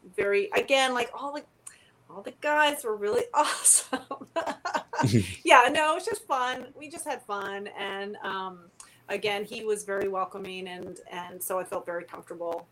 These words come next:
Speaker 1: and so it was just, we just played off each other and, and had a good time.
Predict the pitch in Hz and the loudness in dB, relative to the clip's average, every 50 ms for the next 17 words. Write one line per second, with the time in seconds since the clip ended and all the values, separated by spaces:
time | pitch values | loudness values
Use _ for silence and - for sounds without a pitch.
0 | _ - 170 170 170 170 170 170 - - _ _ - - - - 175 165 165 170 | _ -12 -12 -12 -12 -14 -18 -20 -20 -20 _ _ -18 -16 -14 -12 -10 -10 -8 -8
1 | 170 - - 175 170 - 170 170 - - 175 165 - - - 170 185 180 180 175 | -8 -6 -6 -6 -6 -6 -8 -10 -10 -10 -10 -10 -10 -10 -12 -12 -12 -12 -12 -14
2 | - _ - 175 175 - 151 165 - 170 170 - 156 139 151 147 151 147 147 - | -14 _ -10 -8 -8 -8 -8 -10 -10 -14 -14 -12 -10 -10 -10 -10 -10 -12 -14 -16
3 | - _ - 151 - - - - - - - - - - - 131 135 - | -18 _ -20 -20 -20 -18 -20 -20 -20 -20 -20 -20 -18 -16 -16 -16 -16 -18